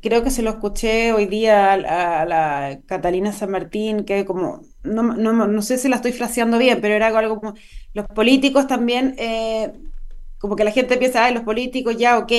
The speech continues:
salen, está en la campaña", y después como que medio se desentienden, ¿no? Entonces, como que la promesa del independiente, eh, eh, enganchó de alguna manera con que vas-, van a estar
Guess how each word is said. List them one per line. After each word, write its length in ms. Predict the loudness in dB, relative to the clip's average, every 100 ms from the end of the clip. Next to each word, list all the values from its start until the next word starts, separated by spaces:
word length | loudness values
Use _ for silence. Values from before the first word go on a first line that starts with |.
| 0
salen, 420 | 0 0 2 0
está 180 | -2 -2
en 60 | -2
la 80 | -2
campaña", 280 | -2 0
y 40 | -2
después 300 | -4 -6 -6
como 260 | -8 -6
que 80 | -4
medio 240 | -2 -2 -2
se 120 | -2
desentienden, 840 | -2 -2 -4 2 2 2 -2 -2
¿no? 240 | -2 -2 -4 -10 -14 -8
Entonces, 460 | -4 -2 -2 -2
como 220 | -2 -2
que 200 | -2 -2 0
la 160 | -2
promesa 460 | 0 2 0 0 0
del 140 | 0
independiente, 1080 | 0 0 -2 -2 -4 -4 -2 -4 -4 -4 -4 -6 _ _ -20 -20 -6
eh, 720 | 0 2 2 2 2 2 0 -4
eh, 360 | -10 -12 -12
enganchó 600 | -4 -2 0 -2 0 4 6
de 60 |
alguna 320 | 6 2 0
manera 520 | 0 0 0 -2 -2 -2
con 260 | -4 -4
que 280 | -2 0 0
vas-, 300 | 0 -2 -2 -10
van 380 | -2 2 2
a 60 | 0
estar 480 | -2 0 0 -2